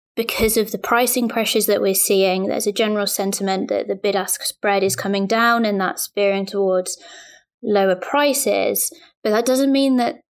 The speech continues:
the G Ps aren't going to have to make exits because there's, like, a multitude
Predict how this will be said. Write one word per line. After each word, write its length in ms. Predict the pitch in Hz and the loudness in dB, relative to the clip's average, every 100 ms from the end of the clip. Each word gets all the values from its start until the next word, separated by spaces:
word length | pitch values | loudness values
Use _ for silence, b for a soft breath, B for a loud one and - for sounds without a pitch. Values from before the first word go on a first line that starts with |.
| - | -8
the 100 | 214 | -2
G 160 | 233 | -2
Ps 240 | 226 220 214 | 0 0 0
aren't 220 | 208 208 | 0 0
going 200 | 202 196 | -2 -2
to 120 | 196 | -4
have 400 | 180 - 202 - | -4 0 -2 -4
to 120 | - | -6
make 260 | 180 165 - | -4 -4 -6
exits 560 | - - - - - - | -8 -6 -6 -6 -8 -6
because 300 | 202 214 208 | -4 -2 0
there's, 180 | 196 | -2
like, 180 | 196 190 | -2 -2
a 40 | 214 | 0
multitude 800 | 214 247 247 233 - 233 220 | 2 2 0 -4 -2 0 0